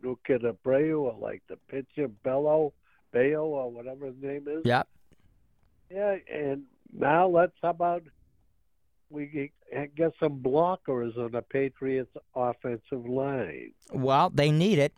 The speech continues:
Speaker 2: They need it. They need protection for
Speaker 1: Oh.
Speaker 2: whoever the quarterback is going to be, 'cause it hasn't been too impressive. And I don't know.
Speaker 1: Yeah.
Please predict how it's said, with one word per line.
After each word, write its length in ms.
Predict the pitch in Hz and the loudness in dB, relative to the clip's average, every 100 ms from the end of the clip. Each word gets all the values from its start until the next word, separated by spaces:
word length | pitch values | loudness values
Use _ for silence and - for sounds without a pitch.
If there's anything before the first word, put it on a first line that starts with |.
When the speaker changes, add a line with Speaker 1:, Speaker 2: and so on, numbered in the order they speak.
| _ 123 | _ 2
Speaker 2:
They 180 | 147 | 4
need 260 | 139 165 156 | 4 4 4
it. 120 | 160 | 4
They 120 | 139 | 2
need 240 | 135 160 - | 4 2 2
protection 540 | 131 - 170 - 151 | 0 2 2 2 2
for 340 | 139 143 139 131 | 4 6 6 2
Speaker 1:
Oh. 40 | - - - | -4 -20 -2
Speaker 2:
whoever 300 | 143 156 156 | 6 6 6
the 80 | 143 | 4
quarterback 720 | - - 165 175 135 135 - | 0 2 4 4 4 4 4
is 100 | 123 | 0
going 280 | 127 139 135 | 2 2 2
to 100 | 123 | 2
be, 300 | 117 143 120 | 2 2 2
'cause 180 | - 113 | 0 0
it 80 | 120 | 4
hasn't 340 | 135 147 135 | 4 4 2
been 140 | 135 127 | 2 2
too 200 | - 135 | 2 2
impressive. 600 | 120 147 160 110 107 - - - - - - | 4 2 2 2 -2 -6 -18 -20 -20 -20 -4
And 300 | - 147 170 | 2 4 4
I 100 | 220 | 4
don't 120 | 277 | 4
know. 300 | 277 311 208 131 | 6 8 6 4
Speaker 1:
Yeah. 60 | - | -8